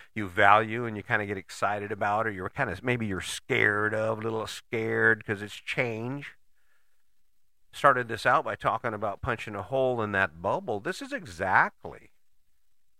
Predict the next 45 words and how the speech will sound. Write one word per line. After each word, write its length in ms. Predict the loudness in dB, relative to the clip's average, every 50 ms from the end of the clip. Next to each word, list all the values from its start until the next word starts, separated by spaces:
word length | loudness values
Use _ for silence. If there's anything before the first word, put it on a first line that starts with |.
| _ -4 0
what 180 | 2 4 4
I'm 180 | 4 4 2 0
talking 500 | -6 -6 -4 0 0 0 0 -2 -6 -10
about. 380 | -10 -14 -20 -20 -20 -20 -10 -6
There's 160 | -6 -4 -2
nothing 240 | -2 -2 -2 -4 -8
stopping 500 | 0 4 6 8 8 6 6 2 0 -2
you 160 | -2 -2 -4
from 220 | -4 -6 -2 0
all 300 | 2 4 4 4 2 0
of 40 | -2
a 40 | 0
sudden 240 | 0 0 0 0 -4
becoming 560 | -6 -6 -4 -2 0 0 0 0 -2 -2 2
better 400 | 4 6 6 6 4 2 0 -2
at 80 | -4
something 420 | -4 -4 -4 -4 -4 -6 -8 -8 -6
or 160 | -2 -2 -2
acquiring 720 | -2 -2 -6 -2 4 6 6 6 6 4 0 0 -2 -4
some 240 | -4 -6 -6 -4 -4
new 140 | -4 -6 -6
skill. 260 | -6 -4 -2 -2 -2 -2 -6 -8 -2 0
I 60 | 2
mean, 160 | 2 2 2
hell, 200 | 2 2 2 2
you're 160 | 4 4 4 6
already 280 | 6 4 4 2 -2
there. 480 | -2 0 0 0 0 -2 -4 -6 -8 -10 _ _ -20 -20 -20 -20 -20 -20 -8 -4
And 140 | -2 0 2
who 140 | 2 2 2
knows, 260 | 2 2 2 2 2
maybe 220 | 0 0 0 0
you 160 | -2 -4 -6 -6
could 200 | -6 -8 -8 -6
trade 540 | -4 0 2 2 4 2 0 -2 -4 -8 -10 -6
it 280 | -2 0 0 0 -2 -4
for 180 | -6 -4 -4 -4
something 420 | -2 -2 -2 -2 -2 -2 -4 -4
that 200 | -6 -6 -8 -6
you 240 | -4 -2 -2 -2 -2
that 400 | -4 -6 -8 -12 -14 -16 -10 0 2
do 160 | 4 4 6
right 280 | 6 4 4 4 2
now 260 | 2 2 2 4 4 2
that 160 | 2 0